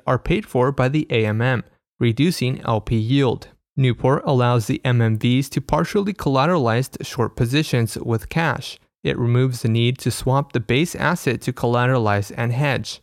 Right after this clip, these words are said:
Using cash collateral also makes it possible to use perpetuals as a collateralization and delta hedging instrument. Lyra is also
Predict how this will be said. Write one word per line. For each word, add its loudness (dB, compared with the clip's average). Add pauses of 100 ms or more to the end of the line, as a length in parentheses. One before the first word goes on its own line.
(160)
Using 2
cash 0
collateral 2
also 0
makes -2
it -2
possible 0
to -4
use 2
perpetuals 0
as -2
a 0
collateralization 2
and 0
delta 0
hedging -2
instrument. -4 (440)
Lyra 4
is -2
also 0